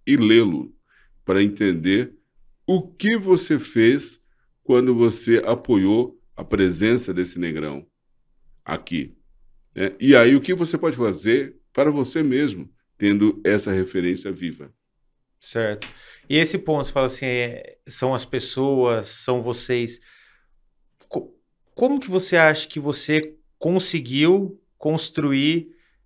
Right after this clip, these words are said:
Speaker 2: é, o seu nome tão forte, atrelado não só ao Sebastião, mas a essa parte mais humana?
Speaker 1: Boa pergunta. É, se eu, quando eu construí, na verdade, eu não construí, eu assumi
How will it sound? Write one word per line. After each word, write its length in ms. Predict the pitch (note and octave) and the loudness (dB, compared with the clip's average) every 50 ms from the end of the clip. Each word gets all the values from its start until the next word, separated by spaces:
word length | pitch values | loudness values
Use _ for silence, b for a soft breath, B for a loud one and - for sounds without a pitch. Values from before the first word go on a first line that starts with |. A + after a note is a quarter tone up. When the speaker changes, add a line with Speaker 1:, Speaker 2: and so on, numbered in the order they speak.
| _ _ _ | _ _ _
Speaker 2:
é, 380 | - C3+ C#3 C#3 C3+ C3+ C3 - | 2 6 6 6 6 4 0 -2
o 120 | - C3+ B2 | -6 -6 -6
seu 200 | - - D3+ D3 | 0 2 2 4
nome 280 | C#3 C#3 C#3+ C#3 C3+ | 4 4 2 2 0
tão 240 | C3 - D3 D#3 D#3+ | 0 0 0 0 0
forte, 760 | D#3 - - C#3 C#3 C#3+ D3 D3+ D3+ - - D3+ D3+ D3 - - _ - | -2 0 4 6 6 6 4 0 -4 -4 -4 -4 -4 -4 -8 -14 _ -4
atrelado 760 | B2+ C3 C3 - D3 C#3+ C#3 C3+ C3+ C3+ C#3 C#3 C3+ C3 C3 | -4 -4 -2 -2 -2 0 2 2 4 4 4 2 2 -2 -4
não 300 | B2+ C3 C#3+ D#3+ E3 D#3 | -2 -4 -4 -2 -4 -6
só 160 | D3+ - - | -6 -4 -4
ao 120 | C3 C3 | -4 -4
Sebastião, 600 | B2+ - - B2 A#2 A#2+ B2 C3+ C#3 - - D3 | -6 -8 -12 -6 -4 -2 -4 -4 -4 -8 -14 -10
mas 320 | C#3 C3+ C3 C3 C3 - - _ _ _ _ _ _ _ _ _ _ _ | -8 -6 -6 -6 -6 -10 -16 _ _ _ _ _ _ _ _ _ _ _
a 100 | - C#3+ | 4 4
essa 200 | C#3+ C#3 - C#3+ | 4 4 4 -2
parte 380 | C#3 - - C3+ C3+ C3 - C3 | 0 2 4 4 4 2 0 -4
mais 200 | C3+ C3 C3 A#2 | -2 -2 -2 -2
humana? 480 | B2 B2 A#2+ A#2 A#2 A2+ A2+ A2 G#2 A2 _ - - - - - _ _ _ _ _ - | -4 -6 -4 -4 -4 -4 -6 -10 -12 -18 _ -20 -20 -20 -20 -20 _ _ _ _ _ -4
Speaker 1:
Boa 260 | G#2+ C3+ D3 C#3+ C#3+ | 4 6 6 6 8
pergunta. 760 | D3 D3+ B2+ A2+ F2+ F#2 G2+ G2 G2 F#2 - F#2 E2 - - - | 4 4 4 4 2 2 2 4 2 2 0 -2 -4 -4 -2 0
É, 400 | F2+ G2+ G2+ G2+ G2 F2 D2 G2 | 2 2 4 4 2 0 -2 -6
se 240 | - - - G2+ - - | -10 -6 -6 -6 -4 0
eu, 340 | G#2 A2+ A#2 A2 G#2+ G2 G2+ - | 2 2 4 4 2 0 -2 -2
quando 260 | A#2 A#2 A#2 A2+ A#2 | 0 2 2 4 4
eu 100 | A#2+ A#2 | 2 2
construí, 720 | A#2 - D3+ C#3+ B2+ B2 - - - G2+ G2+ G2 G2 - - | 2 0 0 0 0 -2 -6 -10 -2 0 0 2 0 -2 -2
na 100 | G2 C3+ | -4 -2
verdade, 540 | D3 D#3 C#3+ C3+ D3 D3 D#3 C#3 D3 D#3 D#3 | 2 2 2 4 4 4 4 2 0 -2 0
eu 140 | B2+ A#2+ C3 | 2 2 4
não 160 | B2+ C3+ C3 | 4 2 0
construí, 340 | C3+ - C#3+ C3 - C3 C3 C3 | -2 -4 -8 -6 -4 -4 -2 0
eu 140 | C#3 C#3 | 2 2
assumi 720 | D3 D3 D3 - - E3+ D3 A2 G#2 C3 D#3 D3+ - - | 2 0 -2 -4 -4 -2 -2 0 2 2 0 0 -2 -6